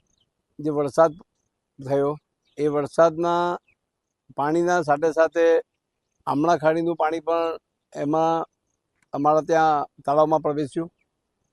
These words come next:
અંકલેશ્વર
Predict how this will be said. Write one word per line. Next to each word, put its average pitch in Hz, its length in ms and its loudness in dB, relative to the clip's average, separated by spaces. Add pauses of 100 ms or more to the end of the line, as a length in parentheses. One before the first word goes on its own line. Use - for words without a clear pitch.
(2500)
અંકલેશ્વર 185 680 4